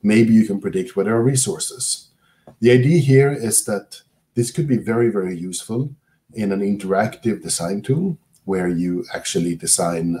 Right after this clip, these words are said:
um, where you design, uh, um, uh, some parts of a strategy game level, and the other, and, and the tool suggests where to put the other parts. So say that you, you draw some,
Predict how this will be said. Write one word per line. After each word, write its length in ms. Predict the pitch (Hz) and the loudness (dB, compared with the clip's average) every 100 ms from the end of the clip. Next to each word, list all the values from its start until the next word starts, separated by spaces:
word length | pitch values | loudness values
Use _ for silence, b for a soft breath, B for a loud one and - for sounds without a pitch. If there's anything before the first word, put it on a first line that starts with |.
| - | -2
um, 420 | 85 82 82 80 _ _ - B B B B - | 0 0 0 -2 _ _ -20 B B B B -2
where 160 | 101 | 2
you 140 | 95 85 | 4 2
design, 560 | 82 - 85 87 85 | 0 2 2 2 2
uh, 680 | 82 82 82 78 76 76 78 - _ _ _ _ _ - | 2 0 -2 -4 -8 -10 -12 -14 _ _ _ _ _ -4
um, 420 | 107 95 82 80 82 | 0 2 2 2 0
uh, 200 | 78 - - _ | -2 -8 -14 _
some 360 | - 113 117 123 | 2 4 6 6
parts 340 | 107 117 117 | 6 4 4
of 80 | 92 | -2
a 60 | |
strategy 360 | 92 98 95 92 | -2 0 0 -2
game 280 | 95 92 90 | -2 -2 -2
level, 360 | 90 113 131 - b b | -2 -2 -2 -4 b b
and 160 | 104 98 | 0 2
the 100 | 104 | 4
other, 280 | 98 101 104 | 2 2 0
and, 340 | 104 95 95 - | 0 0 -2 -4
and 140 | 101 | -6
the 60 | 95 | -6
tool 280 | - 104 98 | -4 -2 -2
suggests 600 | - 87 95 104 - - | -4 0 2 2 0 0
where 140 | 95 | -2
to 80 | - | -4
put 200 | - 82 | -6 -2
the 80 | 95 | 2
other 160 | 104 | 2
parts. 320 | 87 82 - - | 0 -6 -8 -6
So 140 | 82 | -4
say 260 | 80 104 98 | -2 0 0
that 240 | 95 90 | 0 -2
you, 280 | 92 87 85 b b b b b - | -2 -2 -4 b b b b b 0
you 120 | 101 | 2
draw 280 | 107 117 113 | 6 8 8
some, 600 | - 107 104 104 98 | 6 4 4 2 -6